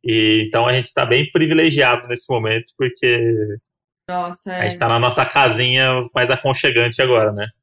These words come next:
Speaker 1: Mas eu acho
Speaker 2: Nossa
Speaker 1: que
Speaker 2: casa
Speaker 1: mais
Speaker 2: hoje,
Speaker 1: uma
Speaker 2: né?
Speaker 1: se-,
Speaker 2: Com churrascode.
Speaker 1: é, mas eu acho que mais um, uma semana, dez dias, começa a dar uma endoidada, mesmo na,
Speaker 2: É,
Speaker 1: no
Speaker 2: lógico.
Speaker 1: conforto do lar.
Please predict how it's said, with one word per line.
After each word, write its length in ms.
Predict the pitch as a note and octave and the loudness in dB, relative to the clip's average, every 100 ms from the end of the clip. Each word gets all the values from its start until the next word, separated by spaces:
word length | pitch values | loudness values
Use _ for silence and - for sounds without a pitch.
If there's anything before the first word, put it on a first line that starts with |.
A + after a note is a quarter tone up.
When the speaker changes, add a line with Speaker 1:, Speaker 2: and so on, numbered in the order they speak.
| _ - | _ -8
Speaker 1:
Mas 280 | G#2+ A2+ A#2 | 0 2 6
eu 140 | C3 | 6
acho 220 | B2+ C#3 G#3+ | 4 2 -2
Speaker 2:
Nossa 100 | - | 2
Speaker 1:
que 100 | - | 4
Speaker 2:
casa 220 | D#3+ D#3+ | 6 4
Speaker 1:
mais 200 | C#3+ - | 4 2
Speaker 2:
hoje, 80 | C#3 | 2
Speaker 1:
uma 140 | F3 | 2
Speaker 2:
né? 60 | G#3+ | 2
Speaker 1:
se-, 240 | G#3+ - | 2 0
Speaker 2:
Com 140 | - A#3+ | -4 -6
churrascode. 1040 | A#3 A#3+ A#3 A#3 - A#3 A3+ B3 A#3 D4 | -4 0 0 0 -2 -2 0 -2 -4 -2
Speaker 1:
é, 240 | A#2+ G#2+ F#2+ _ _ - | 0 0 -2 _ _ -6
mas 300 | A#2 A2 A2 | 0 2 4
eu 120 | A#2 | 4
acho 260 | A#2 B2 - | 4 0 -2
que 60 | |
mais 300 | C#3 C3 C3 | 0 2 2
um, 520 | C#3 C#3 C3+ C3 C3 C3 | 0 -2 -2 -2 -4 -2
uma 140 | C#3 | -4
semana, 360 | D#3 D3+ C#3 C3 | -2 0 2 2
dez 360 | B2 C3+ B2+ A2+ | 4 2 2 -2
dias, 220 | C3+ C#3+ | -2 0
começa 320 | D3+ D3+ D#3 | 0 0 0
a 20 | |
dar 80 | D3 | -2
uma 120 | D3+ | 0
endoidada, 580 | D#3 E3 F3 D3 A2 G#2 - _ - | 2 2 2 0 0 -4 -8 _ -6
mesmo 420 | A2 A2 C#3+ C3+ | -2 -2 -2 -4
na, 680 | C3 C3 C3 B2+ B2+ B2+ A#2+ A#2+ | -2 0 0 0 -2 -4 -6 -4
Speaker 2:
É, 440 | G3 G#3+ A#3 - | 0 2 2 0
Speaker 1:
no 100 | F3+ | 0
Speaker 2:
lógico. 140 | - G3+ | 0 2
Speaker 1:
conforto 300 | C3 B2 C#3+ | 0 0 0
do 80 | D3 | 2
lar. 260 | A2+ G#2 | 2 0